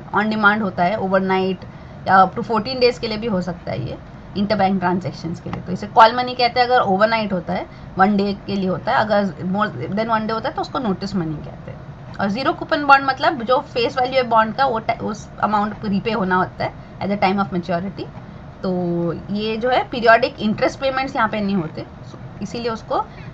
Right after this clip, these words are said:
ज़ीरो कूपन बॉन्ड्स कहते हैं, है ना। तो हम ज़ीरो कूपन बॉन्ड्स, तो बॉन्ड जब मैच्योरिटी हो जाती है तो उसकी वैल्यू जितनी है उतना इन्वेस्टर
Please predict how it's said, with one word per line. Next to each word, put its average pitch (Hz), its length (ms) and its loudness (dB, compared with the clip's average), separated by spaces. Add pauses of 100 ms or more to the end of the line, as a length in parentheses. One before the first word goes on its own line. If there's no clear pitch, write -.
(100)
ज़ीरो 226 220 2
कूपन 185 360 0
बॉन्ड्स 160 240 -2
कहते - 320 -10
हैं, 120 60 -10 (840)
है 175 80 -4
ना। - 80 -6 (320)
तो 202 80 -4
हम 208 100 2
ज़ीरो 196 240 -2
कूपन 170 380 -6
बॉन्ड्स, - 380 -12 (640)
तो 190 60 -4
बॉन्ड 202 300 2
जब 220 120 0
मैच्योरिटी 208 520 2
हो 240 80 2
जाती 208 280 -2
है 339 60 -4
तो 320 80 -4
उसकी 233 320 -4
वैल्यू 208 300 2
जितनी 208 280 -6
है 285 60 -6
उतना 202 320 -4
इन्वेस्टर 190 580 -2